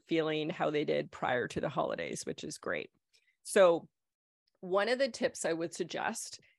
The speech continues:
is making sure you're getting an adequate amount of water. And I know water can <laughs> sound very boring,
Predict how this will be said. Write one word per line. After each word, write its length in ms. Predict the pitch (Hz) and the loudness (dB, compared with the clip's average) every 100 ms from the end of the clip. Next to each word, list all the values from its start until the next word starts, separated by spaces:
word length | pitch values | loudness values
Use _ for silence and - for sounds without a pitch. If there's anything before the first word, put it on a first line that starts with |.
| _ - | _ 2
is 800 | 185 180 175 175 170 170 165 - _ _ - | 6 6 6 4 4 2 -2 -4 _ _ -6
making 400 | 180 208 247 247 | 0 0 0 -2
sure 280 | - 220 208 | 0 4 4
you're 180 | 190 190 | 4 0
getting 800 | 156 170 170 170 175 170 170 170 _ _ - | 0 0 2 2 0 0 -2 -4 _ _ -4
an 140 | 180 - | -2 0
adequate 420 | 170 170 - 190 | 2 0 0 0
amount 420 | 196 156 156 160 - | 2 2 0 -2 -4
of 140 | 165 151 | -4 -2
water. 540 | 151 110 87 65 - - - | 0 2 2 0 -4 -8 4
And 140 | 196 | 8
I 120 | 208 214 | 8 8
know 220 | 214 233 | 8 8
water 640 | 185 170 170 180 196 208 | 8 6 8 6 4 0
can 200 | - 185 | -4 -6
<laughs> 20 | 160 | -4
sound 420 | - 175 190 190 | 0 4 4 8
very 300 | 196 202 208 | 8 10 10
boring, 580 | 185 147 139 147 196 | 10 8 8 4 2